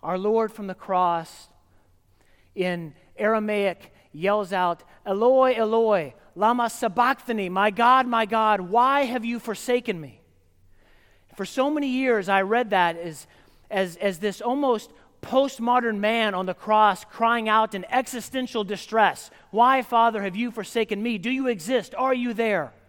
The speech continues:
Beloved, do you know what he was doing in that moment? He was praying Psalm twenty-two.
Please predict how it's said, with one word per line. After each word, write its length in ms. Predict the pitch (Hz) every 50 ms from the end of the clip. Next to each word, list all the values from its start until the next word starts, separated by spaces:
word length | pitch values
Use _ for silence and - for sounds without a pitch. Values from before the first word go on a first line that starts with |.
| _ _ _ _ _ _ _ _ _ _ _ _ _ _ _ _ _ _ _ _ _ _ _ _ _ _ _ _
Beloved, 380 | 180 190 220 240 226 233 185
do 80 | 165 202
you 80 | 240
know 100 | 269 294
what 120 | 277 262 196
he 120 | 196 233
was 180 | 220 190 156 143
doing 420 | 120 175 196 202 214 214 202 196
in 100 | 190 185
that 180 | 185 180 175 160
moment? 560 | 165 165 170 185 196 196 - - - - _ _ _ _ _ _ _ _ _ _ _ _ _ _ _ _ _ _ _ _ _ _ _ _ _
He 140 | - - 208
was 180 | 202 190 175 - _
praying 720 | - - - 208 220 233 240 240 240 233 233 233 226 220
Psalm 720 | - - - - - 208 196 196 196 196 196 196 190 190 185 -
twenty-two. 920 | - - - 190 196 185 - 180 180 165 - - - 170 156 147 131